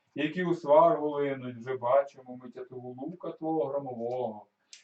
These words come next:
що натягнута стрілами стривожими. Хай линуть вони на кривників лиходіїв, земель наших, родів наших, у владі нашій, карами страшними. А на дітей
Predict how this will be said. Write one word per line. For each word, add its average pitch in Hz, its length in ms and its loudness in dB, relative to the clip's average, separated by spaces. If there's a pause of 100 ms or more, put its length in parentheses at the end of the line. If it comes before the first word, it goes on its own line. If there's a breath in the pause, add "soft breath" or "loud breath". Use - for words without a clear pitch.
що 180 240 0
натягнута 180 680 6
стрілами 175 600 -6
стривожими. 120 880 -6 (380)
Хай 175 320 10
линуть 202 500 4
вони 185 260 2
на 170 120 -2
кривників 156 600 -8
лиходіїв, 139 760 -8
земель 123 460 -6
наших, 113 500 -10
родів 120 480 -14
наших, 127 420 -8
у 127 100 -12
владі 131 460 -2
нашій, 117 580 -10 (480)
карами 104 760 -6 (1160)
страшними. - 920 -20 (760 soft breath)
А 131 180 8
на 156 160 4
дітей 151 720 4